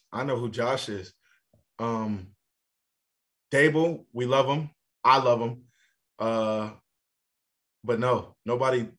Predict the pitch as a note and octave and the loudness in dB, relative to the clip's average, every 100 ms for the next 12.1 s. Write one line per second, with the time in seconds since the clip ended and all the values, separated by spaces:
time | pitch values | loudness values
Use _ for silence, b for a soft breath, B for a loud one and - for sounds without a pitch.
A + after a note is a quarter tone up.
0 | _ _ _ _ B2+ A#2 - A2 A2+ A2 | _ _ _ _ -4 -4 -6 -4 -2 -2
1 | - - G#2+ A2 A#2 A2+ A2+ A2 A#2 A2+ | -8 -6 -2 -2 -2 -2 -2 -2 -4 -4
2 | - G2+ E2+ _ _ _ C3 C3+ C3 C3 | -6 -8 -8 _ _ _ 0 2 2 -4
3 | A2 G#2 C3 A2+ B2 B2+ C3+ C3+ A#2 G2+ | -8 0 2 2 0 0 0 0 -6 0
4 | C3 C3 - C3 C3 B2+ A#2+ C#3+ C#3+ C#3+ | 2 2 0 0 0 0 -4 0 0 0
5 | B2+ C#3+ C#3+ b b - A#2+ A#2+ C3 B2+ | -4 -4 -6 b b -8 -4 2 2 0
6 | A#2+ B2 A#2+ G#2 C3+ C3 - C#3 B2+ C3 | -4 -2 -2 0 2 2 -2 -8 -8 -8
7 | C#3+ D#3+ F#3 C#3 - _ _ _ _ A#2+ | 0 0 0 -4 -12 _ _ _ _ -4
8 | B2 A#2+ A#2 B2 - G#2 B2 B2 A#2+ C3 | -2 0 0 0 -2 2 2 2 0 0
9 | C3 D3 F#3 G2 - B2 B2 A2+ B2 B2+ | 0 0 -4 -6 -8 0 0 2 -2 -4
10 | A#2+ C3+ C3+ - C3 B2 A#2 B2+ B2 B2+ | -4 -2 -2 -2 0 0 0 -4 -4 -4
11 | B2 - _ _ _ - C3 C3 B2 C3+ | -4 -8 _ _ _ -10 -2 2 4 2
12 | B2+ | -2